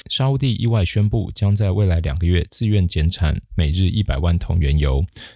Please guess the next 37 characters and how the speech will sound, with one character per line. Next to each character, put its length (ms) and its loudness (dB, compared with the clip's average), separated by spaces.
多 140 -2
数 180 -4
opec 480 -2
plus 380 -2
的 180 2
国 180 0
家 340 2
维 120 0
持 180 0
产 220 -2
量 160 2
不 100 -2
变。 320 0
受 340 -2
新 240 0
订 200 0
单 180 2
增 200 0
加 260 0
和 320 0
二 100 0
零 160 0
一 240 0
一 60 2
年 240 2
以 80 0
来 240 0
最 240 0
强 260 0
劲 220 0
的 200 2
产 240 -2
量 160 2
成 200 0
长 180 0
支 140 -2
持， 360 0